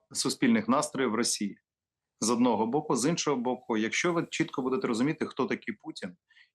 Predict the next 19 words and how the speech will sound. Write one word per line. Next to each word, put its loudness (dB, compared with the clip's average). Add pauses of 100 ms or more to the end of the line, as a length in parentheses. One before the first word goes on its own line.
і 0
чітко -2
аналізувати 0
психотип, -4
я 0
виходжу -2
взагалі, -2
коли -2
щось -2
говорю, -4
виходжу -2
з -2
аналізу 0
психотипів -2
людей, 2
про -2
яких -4
я 2
говорю. -2